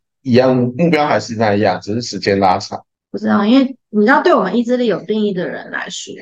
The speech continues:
Speaker 2: 如果我现在预定就是交往两年后要结婚，我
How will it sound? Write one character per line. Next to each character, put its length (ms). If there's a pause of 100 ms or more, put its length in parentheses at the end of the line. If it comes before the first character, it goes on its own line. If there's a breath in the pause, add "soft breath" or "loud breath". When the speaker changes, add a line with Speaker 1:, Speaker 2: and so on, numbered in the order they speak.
Speaker 2:
如 180
果 580 (220)
我 200
现 180
在 260 (300)
预 140
定 200
就 80
是 140
交 240
往 200
两 200
年 200
后 220
要 180
结 300
婚， 360 (140)
我 220